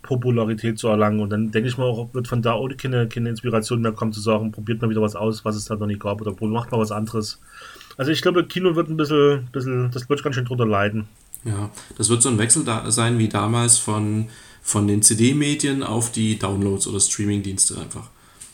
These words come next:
Speaker 2: Das ist genau das Gleiche.
Speaker 1: Obwohl die Musikindustrie dieses Jahr den größten Umsatz ihrer Geschichte anpeilt, ne? Hast du es mitbekommen?
Speaker 2: Ja, wer, wer hätte das gedacht, äh, so wie die Künstler ausgebeutet werden?
Speaker 1: Hast du, hast du es gesehen, die Doku?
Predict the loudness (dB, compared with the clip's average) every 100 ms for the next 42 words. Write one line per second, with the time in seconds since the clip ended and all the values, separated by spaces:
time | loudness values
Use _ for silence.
0 | _ _ _ _ _ 0 4 6 6 4
1 | 0 0 0 0 -4 -10 -14 -18 -14 -6
2 | 2 2 2 -4 -2 0 2 2 4 2
3 | 2 0 2 -2 -2 2 2 0 0 0
4 | 0 -4 -2 -2 -2 -2 -2 -4 -8 -6
5 | -6 -4 -4 0 2 2 2 -2 -4 -10
6 | _ _ -6 -6 -4 -6 -2 0 2 0
7 | -4 -6 -16 _ _ _ -2 2 2 2
8 | 2 0 -2 -2 0 0 0 -2 -2 -4
9 | 0 0 2 0 -2 -2 -4 -4 -6 -8
10 | -14 -14 -12 -12 _ _ _ -8 -4 -2
11 | -2 -4 -6 -6 -2 -2 -2 -4 -4 -2
12 | -2